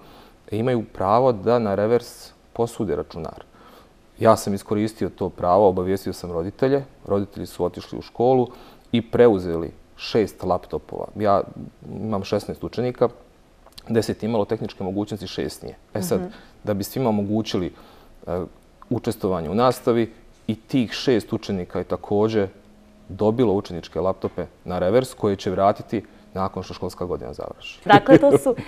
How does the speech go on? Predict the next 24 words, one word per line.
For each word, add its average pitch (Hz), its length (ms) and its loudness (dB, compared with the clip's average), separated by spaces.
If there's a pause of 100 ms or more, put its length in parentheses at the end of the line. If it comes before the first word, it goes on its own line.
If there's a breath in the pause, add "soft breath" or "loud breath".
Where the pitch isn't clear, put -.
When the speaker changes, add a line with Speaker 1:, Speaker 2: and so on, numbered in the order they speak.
Speaker 2:
e, 214 180 4
djeca 220 260 4
koja 208 200 2
su 208 140 0
u 196 60 2
treći 196 360 -2
razred. 175 480 -4
Speaker 1:
Mhm. 202 200 -2
Speaker 2:
E, 180 160 4
da 202 220 4
li 269 120 4
su 247 340 0
oni 240 220 4
bili 220 280 6
dovoljno 214 480 6
informatički 196 680 -4
pismeni 185 460 -4
da 165 80 2
isprate, 165 580 -2 (280 loud breath)
e, 151 180 2
u 156 60 2
potpunosti 151 960 -4
ovaj 156 160 -4
sistem? - 360 -10